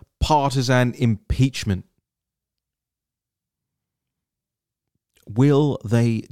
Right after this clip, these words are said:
do that? Will they take the time and go, "Wow,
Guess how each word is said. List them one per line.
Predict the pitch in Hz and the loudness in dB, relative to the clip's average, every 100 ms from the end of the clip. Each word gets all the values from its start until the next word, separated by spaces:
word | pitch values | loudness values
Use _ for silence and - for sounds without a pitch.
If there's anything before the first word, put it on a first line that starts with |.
| - | -6
do | 123 127 | 0 2
that? | 104 85 80 _ _ - | 2 -2 -6 _ _ -10
Will | 110 147 165 | 0 2 2
they | 160 147 | 0 -2
take | 120 - 135 127 | -2 -4 -4 -4
the | - 107 | -8 -8
time | - 135 123 101 | -4 -2 0 -2
and | 98 | -4
go, | 101 95 | -4 -4
"Wow, | 92 104 98 | -2 -4 -4